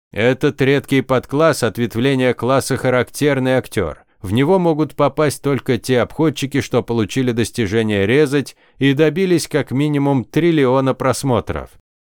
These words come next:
В прошлом суперзвезда для щенков, затем наркозависимый, ты отполз от края пропасти и стал сильнее, чем когда-либо. Ты готов к возвращению.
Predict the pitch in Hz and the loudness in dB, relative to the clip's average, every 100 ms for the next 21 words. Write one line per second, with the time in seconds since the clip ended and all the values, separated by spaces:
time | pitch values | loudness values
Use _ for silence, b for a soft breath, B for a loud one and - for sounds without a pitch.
0 | _ - - 147 165 165 156 - 156 151 | _ -8 -2 0 2 0 -2 0 0 0
1 | 120 143 120 101 143 123 135 - 127 107 | 0 0 0 0 0 0 -2 0 -2 0
2 | 160 143 92 101 - 135 123 117 123 98 | 2 2 0 -2 -2 -2 -2 -2 -2 -2
3 | 107 127 151 135 117 104 - 143 - - | 0 0 -2 -2 0 0 0 0 0 -2
4 | 160 135 - 120 - 147 139 - 123 165 | -2 0 -2 -4 -2 0 0 -2 -2 0
5 | 156 156 - 151 151 - 120 - - 151 | 0 -2 0 -2 -2 -2 -4 -2 0 0
6 | 139 - 120 101 123 120 117 - 104 101 | 0 -2 -2 0 2 2 0 0 -2 -2
7 | 101 85 110 104 101 78 78 73 b b | -4 0 0 0 -2 -4 -8 -12 b b
8 | b 180 165 143 180 175 - 143 131 127 | b 0 2 0 0 -2 -2 -2 0 0
9 | 135 - 143 101 78 73 | -2 -2 -4 -4 -6 -14